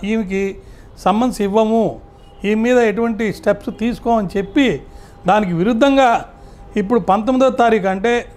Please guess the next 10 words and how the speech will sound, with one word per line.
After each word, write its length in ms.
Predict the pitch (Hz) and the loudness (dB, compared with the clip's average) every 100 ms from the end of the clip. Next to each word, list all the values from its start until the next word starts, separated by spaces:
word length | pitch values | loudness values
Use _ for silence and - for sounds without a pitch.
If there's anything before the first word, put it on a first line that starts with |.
| - | -10
నిన్న, 460 | 175 208 254 247 170 - - - - - - - - - - 453 | -6 -2 0 2 0 -6 -20 -20 -20 -20 -20 -20 -20 -18 -6 0
ఆ, 600 | 196 190 180 170 165 156 | 4 4 4 4 4 4
అడ్జర్న్‌మెంట్ 480 | 170 170 247 247 202 | 2 0 0 0 -2
ఉన్నా 200 | 196 233 | -2 0
కానీ 340 | 214 208 226 247 | 2 0 0 -2
దానికంటే 420 | 190 190 208 233 | -2 -2 -6 -6
ముందుగానే 460 | 202 226 240 240 | -6 -2 0 0
పదిహేడో 340 | 226 202 220 220 | -2 -2 -2 -2
తారీఖు 300 | 202 208 196 | -2 -2 -2
ఆమెని 360 | 190 190 220 | -2 -4 -8